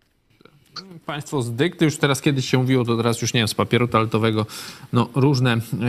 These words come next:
e, można, e, jakieś tam opisy tej nowej Polski, e, tworzyć. Czarek, powiedz nam jeszcze,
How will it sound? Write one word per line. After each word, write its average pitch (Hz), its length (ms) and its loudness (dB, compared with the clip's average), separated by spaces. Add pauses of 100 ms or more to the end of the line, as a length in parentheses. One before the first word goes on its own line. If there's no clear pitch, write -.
(180)
e, - 20 2
można, 120 460 0 (360)
e, 110 960 2
jakieś 117 360 0
tam 117 280 0 (160)
opisy 135 460 0
tej 123 340 2
nowej 127 300 2
Polski, 127 500 0 (540)
e, 113 40 0
tworzyć. 156 500 0
Czarek, 185 300 2
powiedz 190 260 2
nam 175 140 2
jeszcze, 170 340 2